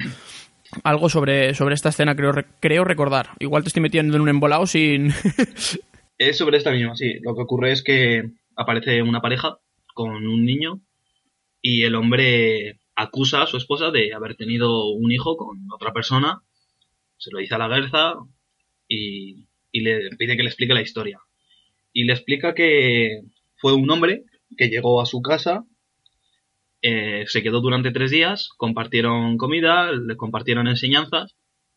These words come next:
Speaker 2: y luego se fue. Y tras pasar un tiempo lo que ocurrió, pues, pues que la mujer, pues, dio a luz. Vamos, que le ha puesto los cuernos.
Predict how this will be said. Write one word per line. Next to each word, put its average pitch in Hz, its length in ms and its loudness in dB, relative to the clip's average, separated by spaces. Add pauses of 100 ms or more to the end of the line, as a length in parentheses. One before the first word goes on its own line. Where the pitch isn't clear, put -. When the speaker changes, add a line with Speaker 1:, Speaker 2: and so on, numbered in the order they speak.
(240)
Speaker 2:
y 123 100 0
luego 139 200 2
se 135 100 -4
fue. 110 380 -4 (120)
Y 107 240 -8
tras 104 220 -10
pasar 117 260 -6
un 120 200 2
tiempo 135 340 2
lo 147 120 4
que 113 60 0
ocurrió, 107 320 -4
pues, - 220 -4 (340)
pues - 160 -18
que 104 120 -6
la 101 100 -2
mujer, 107 320 -2
pues, 101 100 -2
dio 104 140 0
a 107 60 -4
luz. 131 180 6 (140)
Vamos, - 280 0
que 98 100 -8
le - 560 -6
ha 101 60 -4
puesto 104 240 -8
los 110 120 -6
cuernos. 143 400 0